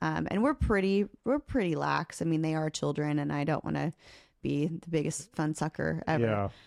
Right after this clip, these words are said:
Speaker 1: But, um, w-, just prioritizing those things, wellness and health, um, I feel like is something that is pretty second nature. I'm trying to think of any other things that I do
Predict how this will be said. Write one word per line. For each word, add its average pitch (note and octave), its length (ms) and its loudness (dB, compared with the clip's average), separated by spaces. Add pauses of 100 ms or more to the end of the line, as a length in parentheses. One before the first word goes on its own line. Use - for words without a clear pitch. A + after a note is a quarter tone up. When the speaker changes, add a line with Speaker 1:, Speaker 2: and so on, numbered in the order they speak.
(180)
Speaker 1:
But, E3+ 340 2
um, E3 460 -2 (120)
w-, F#3+ 160 -6
just B3 200 0
prioritizing F3+ 1040 0
those D#3+ 300 -2
things, D3+ 380 -6
wellness D3+ 460 -4
and E3+ 120 -6
health, - 260 -4 (300)
um, - 460 -8 (520)
I F3+ 40 -6
feel D#3+ 180 -6
like D#3+ 160 -6
is D#3 80 -10
something - 320 -6
that - 180 -4
is C#3+ 260 -6
pretty - 260 -6
second - 360 -10
nature. - 480 -8 (580)
I'm F3+ 60 -10
trying G3+ 220 -6
to G#3+ 60 0
think F#3+ 140 0
of E3+ 80 0
any E3 240 -2
other E3+ 300 -2
things E3+ 380 -6
that E3 120 -12
I D#3+ 120 -6
do D#3+ 420 -6